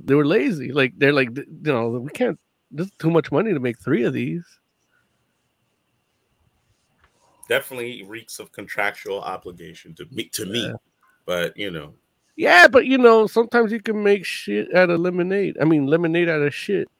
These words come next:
Speaker 1: Like, is that what you, th-, that's what you got dealt? Like, you know.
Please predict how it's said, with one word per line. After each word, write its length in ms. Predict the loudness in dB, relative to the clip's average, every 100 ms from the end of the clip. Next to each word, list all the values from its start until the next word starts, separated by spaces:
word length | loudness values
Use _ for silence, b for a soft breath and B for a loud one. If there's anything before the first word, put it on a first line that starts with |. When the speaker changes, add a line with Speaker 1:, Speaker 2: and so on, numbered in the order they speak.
| _
Speaker 1:
Like, 300 | -2 -2 -2 _ _ _ _ _ _
is 180 | -6 -6 -4
that 180 | 2 2
what 200 | 2 -4
you, 80 | -8
th-, 240 | -6 -6 -6
that's 220 | -4 -4 -4
what 120 | -12
you 60 | -4
got 220 | -4 0
dealt? 240 | -2 0
Like, 180 | -2 -6 _ _ _
you 120 | -2
know. 260 | 0 -2